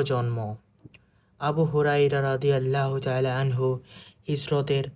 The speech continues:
আনুমানিক চব্বিশ বছর পূর্বে নিজ বাড়িতে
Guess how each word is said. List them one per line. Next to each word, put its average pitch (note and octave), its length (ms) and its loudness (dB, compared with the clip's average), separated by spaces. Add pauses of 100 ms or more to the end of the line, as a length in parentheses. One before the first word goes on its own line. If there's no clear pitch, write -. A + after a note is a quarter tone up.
(360)
আনুমানিক D#3 600 4 (320)
চব্বিশ D#3 460 -2 (160)
বছর C#3 340 -4 (140)
পূর্বে B2+ 360 0 (580)
নিজ F3 160 2 (160)
বাড়িতে C#3 320 0